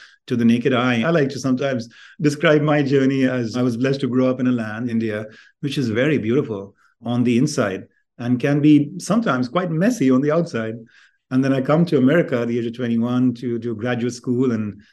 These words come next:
beyond in my professional life as well, advanced. And I say, and then I come to this country, which is so very beautiful on the outside and can be sometimes a little bit messy on the inside. And so my goal in life has been really, how do you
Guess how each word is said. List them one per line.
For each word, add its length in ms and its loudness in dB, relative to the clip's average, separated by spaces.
beyond 460 4
in 60 0
my 160 -4
professional 460 -4
life 220 0
as 140 -6
well, 260 -2
advanced. 500 -6
And 80 -2
I 40 2
say, 180 4
and 120 8
then 80 4
I 60 4
come 200 0
to 80 0
this 120 -2
country, 380 -2
which 140 -6
is 220 -10
so 260 -2
very 280 2
beautiful 320 2
on 80 4
the 80 4
outside 440 0
and 120 -2
can 160 2
be 120 4
sometimes 420 4
a 60 6
little 160 4
bit 100 4
messy 320 2
on 100 0
the 120 2
inside. 460 0
And 200 -2
so 100 0
my 200 4
goal 340 2
in 80 -2
life 320 0
has 160 -4
been 180 -4
really, 300 -2
how 220 -4
do 40 -4
you 380 -2